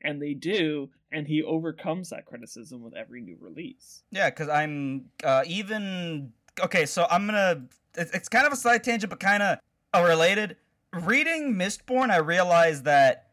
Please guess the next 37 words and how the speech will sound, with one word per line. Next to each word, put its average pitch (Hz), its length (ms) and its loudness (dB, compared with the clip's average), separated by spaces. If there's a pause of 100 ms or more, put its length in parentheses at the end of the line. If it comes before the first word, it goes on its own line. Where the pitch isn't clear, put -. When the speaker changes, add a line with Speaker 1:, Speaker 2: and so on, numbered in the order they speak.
Speaker 2:
one 190 240 2
of 269 60 -2
the 262 100 4
positives 190 640 2
I've, 147 300 0
I'm 147 140 -2
told 151 440 0
is 135 140 -6
that, 135 340 2 (300)
uh, 131 240 2
Mistborn, 196 520 -4
the 160 100 -2
first 175 340 -8
book, 110 320 -8
right? 135 320 -6 (320)
'Cause 127 180 -8
apparently 151 600 -6
it's 127 220 -12
been 120 360 -8 (140)
retconned 151 720 -8
to - 100 -16
be 135 260 -10
the 120 100 -14
fi-, 107 220 -14
the 104 100 -10
Last 127 280 -6
Kingdom, 196 420 -16
or 131 100 -8
the, 107 220 -8
the 110 100 -10
Final 127 280 -6
Empire. 185 560 -8
Speaker 1:
Yeah. 156 320 -8 (100)
Speaker 2:
Like, 175 200 0
the 190 80 -4
first 269 360 -4
book 196 340 -2